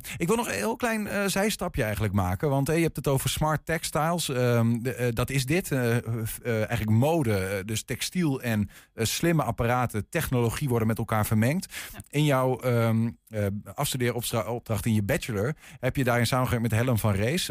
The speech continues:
Speaker 1: bekende Hengeloze, ehm, eh, fashionontwerper, eh, die ook veel met smart textiles doet. Hoe was dat?
Speaker 2: Ja, dat klopt. Ja, dat was eigenlijk weer de hele andere kant van het smart textiles. Want dit was natuurlijk,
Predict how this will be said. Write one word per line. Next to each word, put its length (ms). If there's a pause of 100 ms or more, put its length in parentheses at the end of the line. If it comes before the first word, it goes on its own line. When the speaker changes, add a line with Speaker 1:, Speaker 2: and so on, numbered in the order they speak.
Speaker 1:
bekende 400
Hengeloze, 1000
ehm, 400
eh, 180
fashionontwerper, 920 (380)
eh, 120
die 140
ook 120
veel 140
met 140
smart 240
textiles 440
doet. 260 (840)
Hoe 120
was 140
dat? 260 (560)
Speaker 2:
Ja, 160
dat 100
klopt. 200
Ja, 100
dat 100
was 20
eigenlijk 200
weer 100
de 200
hele 100
andere 180
kant 220
van 140
het 100
smart 200
textiles. 400
Want 120
dit 60
was 80
natuurlijk, 300